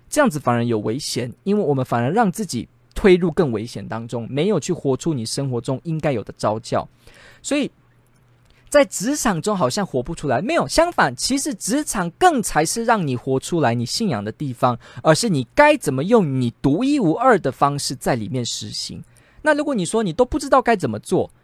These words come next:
那没有关系，你去寻找一些神师指导，你让你的信仰更深入，你读一些书，你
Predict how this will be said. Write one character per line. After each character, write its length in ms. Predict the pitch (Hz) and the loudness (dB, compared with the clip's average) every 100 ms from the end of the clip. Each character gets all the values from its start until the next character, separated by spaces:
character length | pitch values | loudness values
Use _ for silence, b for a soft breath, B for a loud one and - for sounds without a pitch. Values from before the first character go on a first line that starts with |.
| _ _ | _ _
那 80 | 165 | 0
没 100 | 160 | 2
有 80 | 143 | 2
关 160 | 147 | 2
系， 100 | 135 | 0
你 100 | 131 | -4
去 100 | 123 | -4
寻 220 | 165 - 139 | -4 -4 -2
找 160 | 123 | -2
一 20 | |
些 120 | 127 135 | -2 -4
神 240 | - 127 | -2 -2
师 200 | 139 170 | -2 -6
指 180 | - 143 | -6 -4
导， 260 | - 120 b b b | 0 0 b b b
你 80 | 147 | -2
让 180 | 175 160 | 0 0
你 60 | |
的 40 | 123 | -2
信 220 | - 202 | -2 -2
仰 140 | 120 | -2
更 140 | 113 156 | -2 -4
深 240 | - 180 | -2 -4
入， 120 | 185 | -2
你 100 | 143 | -4
读 180 | 117 131 | -4 -6
一 40 | 175 | -4
些 140 | 226 | -4
书， 300 | - 277 294 - _ B B B | -2 -2 -2 -6 _ B B B
你 160 | - | -8